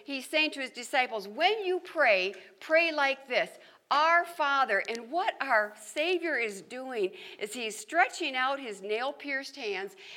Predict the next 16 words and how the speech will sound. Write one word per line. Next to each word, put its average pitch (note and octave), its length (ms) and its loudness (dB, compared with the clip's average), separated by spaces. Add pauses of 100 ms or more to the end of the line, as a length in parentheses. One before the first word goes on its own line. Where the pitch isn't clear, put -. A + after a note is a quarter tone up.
and B3+ 100 -4
he's B3 180 -8
pulling F4 480 -6
you D4 320 -8
in A3+ 360 -2 (260)
along C#4 540 4
with C#4 180 0
encircling C#4+ 720 -4
his B3 240 -4
Father. B3+ 540 4
And A#3 260 -2
this F4+ 220 -2
is F4+ 160 -2
what D4+ 260 4
he's D4 300 -6
saying. C4 640 0